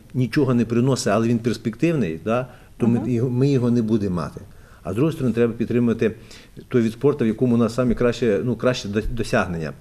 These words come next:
Speaker 1: І формується календарний план, і виділяються кошти, е, кошти виділяються під календарний план і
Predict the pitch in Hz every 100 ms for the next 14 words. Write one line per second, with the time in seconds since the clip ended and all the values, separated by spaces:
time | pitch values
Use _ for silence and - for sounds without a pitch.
0 | - - - - 113 127 131 147 147 147
1 | 131 - - - - - - - 117 123
2 | 127 127 120 113 - 131 143 123 - 113
3 | 113 120 120 107 - 127 - 120 - 82
4 | 104 95 92 - - - - - - -
5 | - - - - - 131 - 120 107 120
6 | - - - 110 110 107 107 101 95 131
7 | 139 151 - - - - 127 123